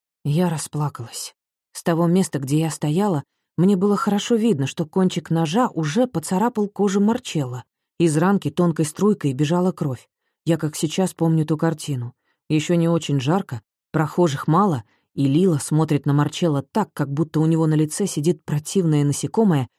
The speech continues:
которое надо прогнать. Я до сих пор абсолютно уверена. Она бы без колебаний перерезала ему горло.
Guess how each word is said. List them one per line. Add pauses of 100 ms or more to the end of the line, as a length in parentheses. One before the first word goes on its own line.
(120)
которое
надо
прогнать. (880)
Я
до
сих
пор
абсолютно
уверена. (460)
Она
бы
без
колебаний
перерезала
ему
горло.